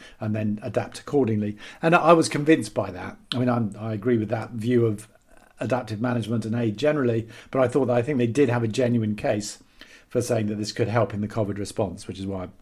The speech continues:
published the blog, even though they were doing a bit of this, um, so-, soapbox thing. Um, and they give some nice examples,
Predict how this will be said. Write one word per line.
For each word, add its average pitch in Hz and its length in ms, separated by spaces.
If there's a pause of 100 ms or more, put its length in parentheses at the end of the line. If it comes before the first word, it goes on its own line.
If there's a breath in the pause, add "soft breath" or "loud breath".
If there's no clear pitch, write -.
published 92 300
the - 80
blog, 104 340 (240)
even 104 200
though 98 120
they 95 120
were 92 60
doing 98 200
a 92 40
bit 98 120
of 95 80
this, 98 260 (400 loud breath)
um, 101 520
so-, 113 280
soapbox 107 520
thing. 113 280 (300 loud breath)
Um, 151 400 (720)
and 143 80
they 147 80
give 135 120
some 156 140
nice 151 260
examples, 123 680